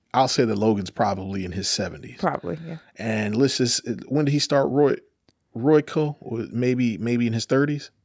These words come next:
Speaker 2: Late thirties, early forties.
Speaker 1: So you're
Speaker 2: Being
Speaker 1: ta-, you're talking about four decades of
Speaker 2: That's
Speaker 1: power.
Speaker 2: several presidents, yeah.
Speaker 1: Of power.
Speaker 2: Yeah.
Speaker 1: So there's no telling what he has. Isn't, listen,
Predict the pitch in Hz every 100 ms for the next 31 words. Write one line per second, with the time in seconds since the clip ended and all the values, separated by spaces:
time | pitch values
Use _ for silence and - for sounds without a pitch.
0 | _ _ 262 247 240 226 214 190 202 202
1 | 196 196 202 - - 196 185 92 117 151
2 | - 131 - 107 - - - 131 110 107
3 | 110 - 104 80 85 - - - 220 -
4 | 214 214 190 175 208 202 170 170 196 214
5 | - _ - - - - 107 95 - -
6 | - - - 220 254 - _ _ _ -
7 | - 104 98 127 113 113 104 - 131 110
8 | 101 98 - 127 107 104 95 95 - -
9 | - 147 185 151 - 123 185 202 110